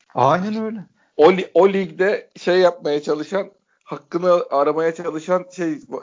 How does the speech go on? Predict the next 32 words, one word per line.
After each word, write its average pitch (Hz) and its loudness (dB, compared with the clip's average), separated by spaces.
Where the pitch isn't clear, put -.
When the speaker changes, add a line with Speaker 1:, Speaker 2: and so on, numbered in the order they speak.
Speaker 2:
gece 143 2
vardiyası 156 0
işçilerinin 160 -8
takımı 123 -10
gibiyiz 107 -14
yani. 87 -12
Speaker 1:
Aynen 156 -4
abi. 185 -12
E - -10
sonunda 170 0
da 175 4
iş-, 165 -6
işten 185 -2
ko-, - -8
öyle 160 2
işten - -2
kovuyorlar 117 -6
zaten. 98 -20
Speaker 2:
Aynen. 147 -2
Aynen - -14
abi. - -16
Abi 120 2
bak 113 -2
golü 147 2
bırak. 107 -4
Herifin 147 -6
vermediği 135 2
fauller, 117 -4
Speaker 1:
İnanılmaz. 120 -10
Speaker 2:
vermediği 127 0
kartlar. 113 -2
Bak 117 -4